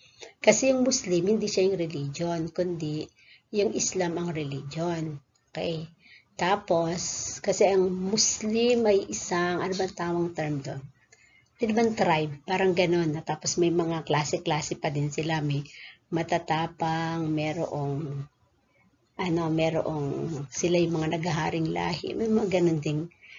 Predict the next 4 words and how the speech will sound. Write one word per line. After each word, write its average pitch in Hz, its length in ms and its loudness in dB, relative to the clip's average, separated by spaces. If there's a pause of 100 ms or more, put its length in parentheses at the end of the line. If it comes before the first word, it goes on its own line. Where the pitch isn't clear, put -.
(120)
stratification, 170 1300 2
no? 160 80 -10
Social 180 480 -4
stratification. 156 1040 -8